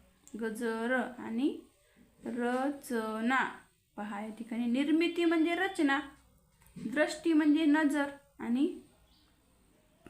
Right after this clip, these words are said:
गज-, गहर, गहन, गहन म्हणजे गूढ. या ठिकाणी पर्याय क्रमांक एक मधील हे जे अक्षर आहेत ते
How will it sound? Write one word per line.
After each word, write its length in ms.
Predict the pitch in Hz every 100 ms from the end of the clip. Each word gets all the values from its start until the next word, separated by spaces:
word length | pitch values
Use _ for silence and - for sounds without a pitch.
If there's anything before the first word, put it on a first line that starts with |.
| -
गज-, 880 | 226 240 262 269 269 233 247 240 247 - - - _ - 233 240
गहर, 680 | 285 311 277 269 277 277 285 - _ _ _ _ _ _ _ _ _ _ _ _ _ _ _ _ _ _ - - 214
गहन, 1400 | 247 277 349 - - - 240 240 262 311 - 262 277 277 - 254
गहन 280 | 285 330 330
म्हणजे 420 | 311 302 294 370 - 285
गूढ. 380 | 247 311 330 262 - _ _ _ _ _ _ _ -
या 60 | 254
ठिकाणी 340 | 277 277 277
पर्याय 400 | 269 302 294 392
क्रमांक 460 | 427 359 320 320 320
एक 200 | 285 285
मधील 320 | 277 269 277
हे 100 | 285
जे 160 | 233 247
अक्षर 420 | 233 - - 226
आहेत 280 | 226 240 233
ते 480 | - 285 349 -